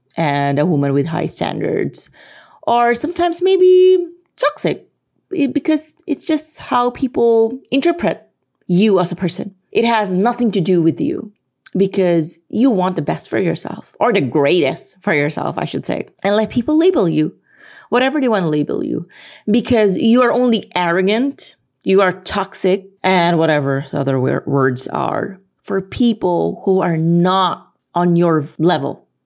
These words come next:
or who don't understand your vibe. For people who are on your level, you know, emotionally and mentally, you either inspire them or you walk with them on this journey.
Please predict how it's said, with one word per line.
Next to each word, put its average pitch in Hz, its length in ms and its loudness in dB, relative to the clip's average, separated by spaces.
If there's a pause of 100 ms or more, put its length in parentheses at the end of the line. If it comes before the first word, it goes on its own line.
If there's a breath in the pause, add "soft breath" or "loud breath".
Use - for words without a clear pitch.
(160)
or 185 120 0
who 185 140 0
don't 175 240 0
understand 151 480 -4
your - 160 -8 (160)
vibe. - 400 -4 (480 loud breath)
For 190 140 -2
people 190 840 0 (300)
who 247 160 2
are 190 240 2
on 233 180 2
your 269 180 4
level, 151 540 -2 (380)
you - 100 -6
know, 139 300 -2 (340 loud breath)
emotionally 180 640 2
and 156 120 0
mentally, 151 500 -6 (460)
you 196 180 2
either 180 220 2
inspire 165 440 -4
them 311 240 -8 (380)
or 170 140 2
you 143 340 -2
walk 180 400 0
with 156 240 -2
them - 240 -6 (220)
on 147 240 -2
this 156 200 -4
journey. - 460 -8